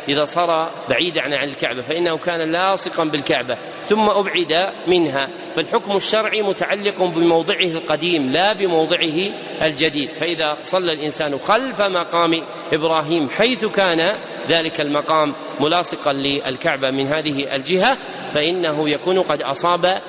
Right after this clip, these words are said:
السنة، فيكون المراد بمقام إبراهيم حينئذ الجهة التي كان المقام فيها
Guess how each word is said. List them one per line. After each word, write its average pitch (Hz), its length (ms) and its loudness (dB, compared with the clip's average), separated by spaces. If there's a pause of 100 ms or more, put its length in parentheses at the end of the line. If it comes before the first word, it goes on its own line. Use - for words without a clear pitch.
(220)
السنة، 147 420 2
فيكون 170 400 0
المراد 170 360 2
بمقام 160 500 2
إبراهيم 156 420 0
حينئذ 170 520 2 (380)
الجهة 151 480 0
التي 143 420 0
كان 165 380 0
المقام 143 680 0
فيها 196 540 2